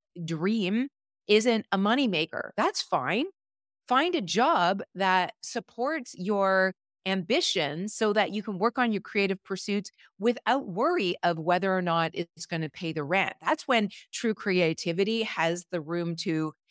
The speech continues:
explore and do what it, it was meant to do. So what is so compelling to you that you're willing to go out and find a job that you don't hate,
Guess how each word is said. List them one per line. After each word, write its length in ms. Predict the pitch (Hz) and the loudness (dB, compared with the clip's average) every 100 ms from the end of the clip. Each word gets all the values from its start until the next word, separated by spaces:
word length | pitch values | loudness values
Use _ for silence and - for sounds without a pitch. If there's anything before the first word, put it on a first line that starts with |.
| _ | _
explore 800 | 185 - - 175 202 185 151 151 | -4 -4 -6 0 2 4 2 0
and 280 | 170 160 147 | -2 -2 -4
do 160 | - 190 | 0 2
what 140 | 190 170 | 2 2
it, 180 | 170 - | -4 -6
it 280 | - 175 | -6 -4
was 180 | 170 156 | -2 -2
meant 240 | 165 170 165 | -2 -4 -4
to 100 | 180 | -8
do. 460 | 139 220 196 147 - _ | 0 2 2 0 -8 _
So 420 | - 214 202 190 - _ _ | 4 8 8 6 -2 _ _
what 380 | 156 202 247 269 - | -2 2 2 2 2
is 500 | 202 190 190 185 - - | 4 6 6 2 -4 -10
so 380 | - - 214 | -6 0 0
compelling 680 | 214 220 190 - 233 262 240 | 0 -8 -10 0 2 4 0
to 140 | - 175 | -2 -4
you 360 | 143 135 160 - _ | -2 -2 -4 -10 _
that 100 | 180 | -4
you're 140 | 185 190 | -2 0
willing 300 | 190 220 240 | 0 0 0
to 100 | - | 0
go 120 | 180 | 2
out 180 | 175 - | 2 0
and 100 | - | -6
find 300 | 175 175 175 | -4 -4 -4
a 60 | 165 | -4
job 340 | 185 160 160 | 2 2 2
that 260 | - 151 - | 2 2 2
you 80 | 240 | 0
don't 140 | 311 | 0
hate, 480 | - 311 165 202 | 0 0 0 -2